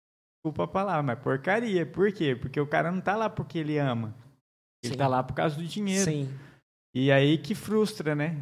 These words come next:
Speaker 1: É aí que, cara, eu acho que o Danilo Gentili falou uma frase que é assim, ó, que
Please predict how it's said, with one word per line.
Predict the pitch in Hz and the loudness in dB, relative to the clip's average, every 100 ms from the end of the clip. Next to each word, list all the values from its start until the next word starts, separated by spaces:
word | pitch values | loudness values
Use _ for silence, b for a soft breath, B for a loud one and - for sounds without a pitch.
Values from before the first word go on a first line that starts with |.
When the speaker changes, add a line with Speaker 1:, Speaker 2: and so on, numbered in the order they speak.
| 139 | -4
Speaker 1:
É | 120 | -2
aí | 123 143 | 0 0
que, | 156 214 214 175 - | -2 -6 -6 -8 -8
cara, | - 170 165 120 104 - - _ _ _ _ _ _ _ _ _ _ _ _ _ - | 0 2 4 0 -4 -12 -18 _ _ _ _ _ _ _ _ _ _ _ _ _ -4
eu | |
acho | 135 - | -4 -2
que | |
o | 160 | 0
Danilo | 160 165 165 160 | 2 0 0 0
Gentili | 170 160 - 156 | 0 0 -2 -2
falou | 156 151 | 2 4
uma | 156 | 4
frase | 160 143 135 147 143 - | 4 4 6 6 4 0
que | 151 | 0
é | |
assim, | 147 147 147 | 2 0 2
ó, | 131 120 120 | 2 0 -4
que | - 139 127 123 117 | -6 -2 0 0 -2